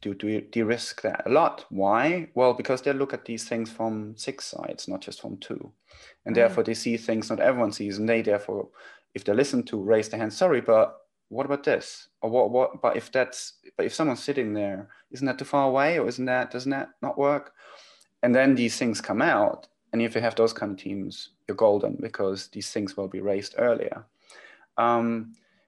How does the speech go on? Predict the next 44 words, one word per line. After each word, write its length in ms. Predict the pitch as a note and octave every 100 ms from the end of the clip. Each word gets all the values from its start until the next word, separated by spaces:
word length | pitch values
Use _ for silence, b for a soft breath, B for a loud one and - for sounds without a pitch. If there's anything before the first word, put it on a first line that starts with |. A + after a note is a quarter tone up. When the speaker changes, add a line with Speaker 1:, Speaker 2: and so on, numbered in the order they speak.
| b
Speaker 1:
it's, 240 | C3+ C3+ -
it's, 260 | C3+ C3+ -
it's 340 | B2 - -
fascinating. 920 | - C#3+ - A#2 A2+ A2 G#2+ G#2 G#2+
I, 100 | A#2+
I 140 | A#2+ B2
remember 460 | B2 A#2+ A#2 A2+
as 200 | A2+ G#2+
well, 420 | G#2+ G#2 G#2 G#2 -
um, 340 | G#2 G#2 G2
we 80 | G#2
worked 260 | G#2+ G#2+ G#2+
on 80 | G#2
a 60 |
big 300 | G2 G#2 - - _ -
project, 540 | G#2 G#2 G#2 D#2+ -
a 20 | -
transformation 580 | G#2 G2 G#2 A2 F#2+
for 180 | G2+ G2
a 40 | F#2+
telco, 640 | A#2 G#2 - G2 G#2 G2+ -
where 160 | G2
they're 80 | F#2+
about 240 | G2 E2+ -
for 160 | F#2+
a 40 | G2
year, 340 | A2+ C3 A#2
but 80 | A#2
in 60 | G2+
the 60 |
first 300 | G#2+ C#3 C3
three 120 | -
months, 280 | A2+ G#2+ G#2+
we 80 | G#2
had 140 | A2
three 220 | - - F#2+
pilots 420 | A2 G#2 F#2+ -
there. 300 | D2+ D2 - -
And 340 | G#2+ G#2+ G2+ - B B B B B _ _ _ _ _ _ - _ -
there 100 | A#2
was 180 | B2+
an 80 | B2+
assumption 640 | A2+ C3+ C3 C3 A#2 A2 G#2 -
of 720 | G#2 G2+ G2+ - - -